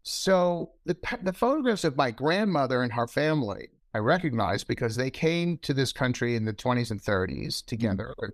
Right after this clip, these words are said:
Speaker 1: in,
Speaker 2: Mm.
Speaker 1: in pairs, and they all lived within five blocks. You know, we always had someone to ha-, to, to, like, you always had someone to, to have a fight with or someone, you know, to have fun with,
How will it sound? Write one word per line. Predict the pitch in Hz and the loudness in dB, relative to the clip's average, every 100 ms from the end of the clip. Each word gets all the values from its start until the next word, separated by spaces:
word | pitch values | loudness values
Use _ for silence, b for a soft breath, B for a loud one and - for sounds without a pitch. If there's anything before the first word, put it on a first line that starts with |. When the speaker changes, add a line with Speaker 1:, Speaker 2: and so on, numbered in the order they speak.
| - - | -10 -6
Speaker 1:
in, | 113 | -2
Speaker 2:
Mm. | 220 202 | -2 -2
Speaker 1:
in | - - | -10 0
pairs, | 127 101 95 147 - - _ _ _ _ _ - | 2 2 2 0 -4 -10 _ _ _ _ _ -2
and | 139 143 143 139 127 - 135 | 2 2 2 0 -6 -10 -2
they | 170 | 0
all | 185 175 | 2 2
lived | 208 165 | 0 0
within | 139 151 147 | 0 -2 0
five | 143 131 110 | 2 2 4
blocks. | 170 92 - | 2 2 -2
You | 131 | -2
know, | 123 | 0
we | 139 | 0
always | 160 185 175 | 0 2 0
had | 147 | 0
someone | 160 151 139 | 2 0 0
to | 123 | -2
ha-, | - - | -2 -6
to, | - 135 113 | -2 -2 -2
to, | - 120 | -4 0
like, | 117 117 - _ _ - | 0 -2 -10 _ _ -4
you | 160 | 0
always | 175 | 2
had | 175 147 | 0 0
someone | 147 139 127 | 0 0 0
to, | 113 85 | -2 -2
to | 120 | -2
have | 113 110 | 0 0
a | 107 | 0
fight | - 185 196 | 2 2 2
with | 226 196 | 0 0
or | 139 | -2
someone, | - 135 135 131 | 0 0 2 0
you | 139 | -2
know, | 117 104 | -2 -2
to | 120 | -2
have | 123 | -2
fun | - 220 151 | 2 2 2
with, | 98 | -2